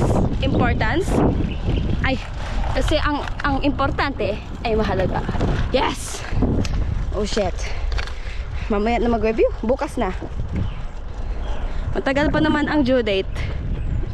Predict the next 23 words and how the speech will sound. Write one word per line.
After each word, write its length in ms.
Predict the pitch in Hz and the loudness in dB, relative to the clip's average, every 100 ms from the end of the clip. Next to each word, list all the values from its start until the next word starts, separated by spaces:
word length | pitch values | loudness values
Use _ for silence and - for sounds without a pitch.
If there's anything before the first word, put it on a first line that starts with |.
| - - | -2 -2
Charot. 320 | - 220 185 180 - - - | -2 0 0 0 0 0 0
So, 160 | - 208 | 2 4
Wednesday 440 | 214 214 - 190 | 4 2 0 0
na, 120 | 185 | 0
guys. 240 | 170 - - - - - - - - - | 0 -2 -2 -2 -2 -2 -4 -4 -4 -2
So, 80 | - | 0
this 200 | - 294 | 2 2
is 80 | 339 | 2
Sunday. 400 | - 247 220 202 | 2 2 2 2
So, 160 | - 190 | 2 2
we 140 | 175 | 4
have 160 | 208 202 - - - - | 2 2 2 2 2 0
two 100 | - | 2
more 200 | 294 254 | 2 4
days 200 | 233 233 - | 4 2 2
left. 300 | 170 165 - - - - - - - - - - - | 2 0 0 0 0 0 0 2 2 2 2 2 2
Kaya 360 | 226 196 180 | 2 2 0
yan. 80 | 180 - - - - - - - - | 0 0 0 0 2 2 2 2 2
<laughs> 800 | 415 - 330 - 240 214 220 170 - - - - - - - - - - - | 2 4 2 2 2 4 4 2 0 0 0 0 -2 -2 -2 0 0 2 2
Hindi 160 | 214 | 4
namin 260 | 220 233 226 | 6 6 4
kaya, 320 | 226 220 214 | 4 4 4
guys. 240 | 220 415 | 4 4